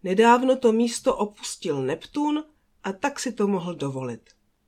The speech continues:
Posadil se na opuštěný ostrůvek, vytáhl udici a začal chytat pstruha. A děti, až půjdete okolo,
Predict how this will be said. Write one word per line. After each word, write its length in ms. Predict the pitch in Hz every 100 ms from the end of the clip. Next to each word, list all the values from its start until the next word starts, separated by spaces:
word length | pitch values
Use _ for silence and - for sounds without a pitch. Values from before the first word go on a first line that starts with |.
| _ _ _ _
Posadil 520 | 185 - 233 240 240
se 180 | 240 233
na 200 | 202 -
opuštěný 640 | 214 240 214 - 180 147 -
ostrůvek, 720 | 202 - 277 285 285 277 _ _ _ 185
vytáhl 600 | 180 180 151 135 135 -
udici 640 | 147 156 156 - 240 269 _ _ _ _ _ _
a 140 | 160 151
začal 500 | 226 277 - 349 339
chytat 500 | - 185 - 254 -
pstruha. 600 | - - 139 147 135 139 _ _ _ _ _ _ _ _ _ _ _
A 160 | - 156
děti, 500 | 185 233 - 175 165 _ _ _ _
až 180 | - -
půjdete 580 | - 240 247 247 240 220
okolo, 580 | - 185 233 233 190 180